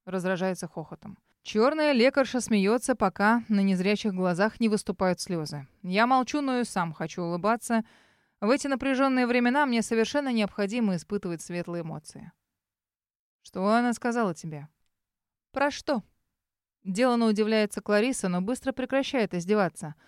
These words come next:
«Ах, это, что наш егерь симпатичный,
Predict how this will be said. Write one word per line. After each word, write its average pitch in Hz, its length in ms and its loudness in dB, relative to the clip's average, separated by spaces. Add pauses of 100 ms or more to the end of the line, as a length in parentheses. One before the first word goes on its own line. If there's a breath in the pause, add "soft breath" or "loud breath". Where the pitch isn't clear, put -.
(320 soft breath)
«Ах, 269 280 0
это, 220 440 -6 (320)
что - 180 -4
наш 220 300 0 (180)
егерь 196 640 -6 (300)
симпатичный, 196 1000 -8